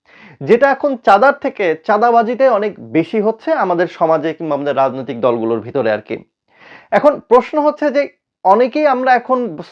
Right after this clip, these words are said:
সোশ্যাল মিডিয়াতে বলার চেষ্টা করি যে যেই চাঁদাটা, আহ, বিএনপি নিলে হয়ে যায় চাঁদা, আহ, আমাদের এনসিপি নিলে হয়ে যায় ডোনেশন, আর জামাতে ইসলাম নিলে হয়ে যায় ইয়ানত।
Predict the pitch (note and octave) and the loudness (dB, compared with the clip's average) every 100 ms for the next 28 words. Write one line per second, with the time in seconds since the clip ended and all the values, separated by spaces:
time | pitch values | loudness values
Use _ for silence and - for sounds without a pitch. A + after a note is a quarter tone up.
0 | - - - G#3 A#3 A3 A3 G#3+ G#3+ F#3+ | -20 -10 0 2 2 0 2 2 2 4
1 | F#3+ F#3+ G3+ - F#3+ F#3+ F3 E3+ - G3 | 4 2 -4 -4 -2 0 -2 -4 -16 -18
2 | D3+ C#3+ F#3+ F#3 _ - C#3 B2+ G3 A#3+ | -4 4 4 2 _ -14 -8 2 4 4
3 | A3 A#3 A3 A#3 A#3 A3+ - F3 D#3+ F#3 | 2 2 2 2 2 2 2 2 2 2
4 | A3 A3 A#3+ A3+ A#3 A3+ G#3 G#3+ G3+ G#3+ | 0 0 -4 -2 2 2 2 0 2 0
5 | G#3 G3+ F3+ F#3+ F3+ F#3 - _ - D#3+ | 2 2 4 4 4 -2 -20 _ 0 4
6 | D#3 D#3+ D#3+ D#3 D3 - - - D3+ F3 | 6 4 4 2 -2 -8 -6 0 0 2
7 | F#3 - A3 A3+ A3 A#3+ B3 A#3 A#3 A#3 | -2 0 2 2 -2 -4 -2 -2 2 2
8 | G#3+ G#3 G#3 E3 F#3 G#3+ G#3+ G#3 D#3+ D#3 | 2 2 0 0 0 0 0 -2 -2 -8
9 | _ _ - D#3 D#3 D3+ C3 B2 F#3 A3+ | _ _ 2 4 4 2 -4 -2 0 0
10 | B3 B3 A#3+ A3+ G#3+ G#3+ G3 F#3+ F3 E3+ | -2 -4 -2 -2 0 2 2 2 2 0
11 | C3+ D#3+ F3 G3 - | 2 2 2 0 -4